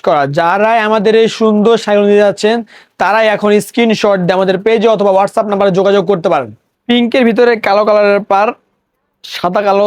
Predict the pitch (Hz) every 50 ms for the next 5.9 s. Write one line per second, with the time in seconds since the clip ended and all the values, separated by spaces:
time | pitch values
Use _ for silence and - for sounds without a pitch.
0 | 208 185 170 175 170 - - 226 226 220 220 220 208 202 185 175 175 180 170 -
1 | 202 190 180 175 185 175 175 180 180 180 - - - - 165 185 226 - _ _
2 | _ _ _ _ _ _ 180 196 202 - - 240 247 240 240 220 214 220 214 226
3 | 226 226 202 196 190 190 190 220 214 214 220 226 214 214 214 202 208 208 208 196
4 | 190 - 196 190 208 226 254 - _ _ _ _ _ - 165 165 175 196 190 208
5 | - - - 208 196 208 185 165 165 185 - - 165 175 180 185 185